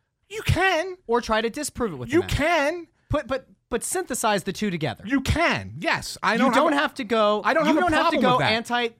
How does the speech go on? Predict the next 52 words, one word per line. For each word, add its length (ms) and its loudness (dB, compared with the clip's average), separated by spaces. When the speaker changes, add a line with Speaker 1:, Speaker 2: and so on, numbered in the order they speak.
Speaker 2:
totally 400 -4
hundred 220 -2
percent 340 -8
anti-analytics. 260 -4
Speaker 1:
I 100 4
don't 240 2
have 120 2
a 60 0
problem 320 -2
Speaker 2:
You 60 2
don't 60 2
Speaker 1:
with 80 -2
Speaker 2:
have 80 0
Speaker 1:
that. 100 -8
Speaker 2:
to 0 -
go 160 -2
hundred 160 -6
percent 340 -8
totally 400 -6
Speaker 1:
No, 80 -2
Speaker 2:
anti-eye 540 0
test. 240 -2
Speaker 1:
I 20 0
don't 180 -2
have 140 -4
a 60 -6
problem 260 2
Speaker 2:
You 80 2
Speaker 1:
with 80 0
Speaker 2:
confuse 180 0
Speaker 1:
that. 60 -6
Speaker 2:
the 40 -4
two 140 -4
together. 380 -6
Speaker 1:
No, 220 0
I 120 2
agree 200 4
Speaker 2:
In 80 4
Speaker 1:
with 80 0
Speaker 2:
fact, 380 4
Speaker 1:
that. 40 -4
Speaker 2:
in 60 -4
fact, 320 -2
that's 240 -4
what 140 -4
happens 400 -4
over 180 -6
on 80 -4
crossing 300 -8
broad 180 -6
dot 160 -4
com. 320 -10